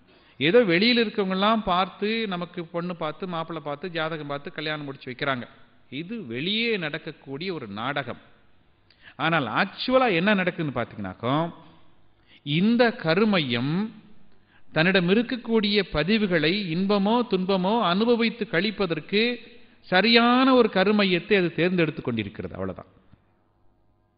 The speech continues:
இந்த கருமையத்தில் எவ்வளவு புண்ணியம் இருக்கிறதோ, எவ்வளவு பாவம் இருக்கிறதோ, இது எவ்வளவு இன்பத்தை அனுபவிக்க வேண்டுமோ, எவ்வளவு துன்பத்தை அனுபவிக்க வேண்டுமோ, அதற்கு ஏற்ற நிலையிலே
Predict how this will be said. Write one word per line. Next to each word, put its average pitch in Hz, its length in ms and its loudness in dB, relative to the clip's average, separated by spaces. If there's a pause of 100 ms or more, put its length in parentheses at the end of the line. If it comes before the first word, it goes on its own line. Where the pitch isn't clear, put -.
(340)
இந்த 180 220 2
கருமையத்தில் 247 680 4
எவ்வளவு 180 680 2 (540)
புண்ணியம் 262 420 4
இருக்கிறதோ, 139 640 -2 (280)
எவ்வளவு 190 420 4
பாவம் 247 360 2
இருக்கிறதோ, 156 600 -2 (180)
இது 147 140 0
எவ்வளவு 202 340 6
இன்பத்தை 233 380 4
அனுபவிக்க 233 460 2
வேண்டுமோ, 175 640 0
எவ்வளவு 226 360 6
துன்பத்தை 240 400 4
அனுபவிக்க 226 480 2
வேண்டுமோ, 170 640 0 (180)
அதற்கு 208 680 2
ஏற்ற 214 480 2
நிலையிலே 156 840 0